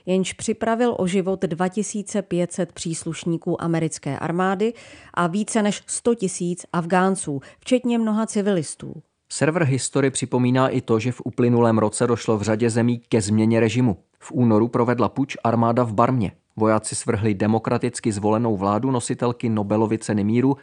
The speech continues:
Speaker 2: Aung San Suu Kyi a spolu s dalšími politiky ji uvěznili za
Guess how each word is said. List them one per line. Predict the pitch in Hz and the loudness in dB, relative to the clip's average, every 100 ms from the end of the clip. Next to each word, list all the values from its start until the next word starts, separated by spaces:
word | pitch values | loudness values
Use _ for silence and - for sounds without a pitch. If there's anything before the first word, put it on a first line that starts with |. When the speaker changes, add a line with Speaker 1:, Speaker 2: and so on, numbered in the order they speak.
| - | -4
Speaker 2:
Aung | 107 107 - | 0 0 0
San | 110 | -2
Suu | 104 107 | -2 -4
Kyi | - 120 113 _ - - - | -2 -4 -4 _ -20 -18 -10
a | 117 | -6
spolu | - 123 | 0 0
s | 107 | 2
dalšími | 113 117 - 151 | 0 0 -2 -4
politiky | 147 135 135 135 139 | 0 0 0 -2 -2
ji | 131 | 0
uvěznili | 120 117 117 110 117 117 | 0 2 2 2 0 0
za | 110 | 0